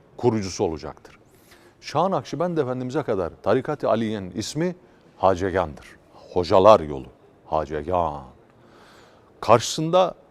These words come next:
Şah-ı Nakşibend Efendimiz Abdülhalik Gücdüvani Hazretlerini görür. Peçeyi kaldırır Hazret yüzünden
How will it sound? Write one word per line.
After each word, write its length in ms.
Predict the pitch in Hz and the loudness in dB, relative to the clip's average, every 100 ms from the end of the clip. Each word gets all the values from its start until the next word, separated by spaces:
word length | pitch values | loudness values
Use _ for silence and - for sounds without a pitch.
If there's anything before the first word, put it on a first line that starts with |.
| _ | _
Şah-ı 240 | - 135 147 | -8 -2 -2
Nakşibend 440 | 117 - 127 143 | -4 -8 -6 -4
Efendimiz 600 | 110 107 113 147 - - - _ _ - | -6 -6 -6 -8 -10 -18 -20 _ _ -4
Abdülhalik 440 | 101 104 107 107 | -2 2 0 0
Gücdüvani 400 | 98 87 95 95 | -6 -2 0 0
Hazretlerini 560 | 92 85 85 - 80 85 | -2 -6 -6 -8 -8 -8
görür. 420 | 73 71 - - _ - | -12 -12 -18 -20 _ -10
Peçeyi 320 | 98 98 92 | -6 -4 -4
kaldırır 480 | - 90 82 98 92 - | 0 -2 0 -6 -8 -8
Hazret 360 | 78 76 76 - | -8 -8 -10 -12
yüzünden 480 | 80 80 78 90 | -14 -12 -6 -4